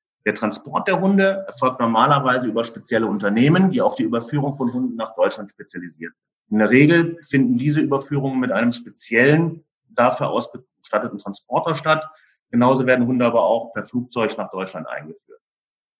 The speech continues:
Und jetzt beginnt in der Regel die spannende Phase für den Tierschutzverein.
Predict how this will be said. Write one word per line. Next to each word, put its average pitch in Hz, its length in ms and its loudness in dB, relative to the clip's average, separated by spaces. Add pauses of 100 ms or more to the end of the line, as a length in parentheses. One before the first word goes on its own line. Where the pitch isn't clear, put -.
(220)
Und 104 100 -4
jetzt 143 240 2
beginnt 147 460 2 (440)
in 135 120 -2
der 139 100 0
Regel 131 220 2
die 127 100 0
spannende 127 460 0
Phase 120 340 -4
für 135 100 -6
den 123 140 -2
Tierschutzverein. - 680 -4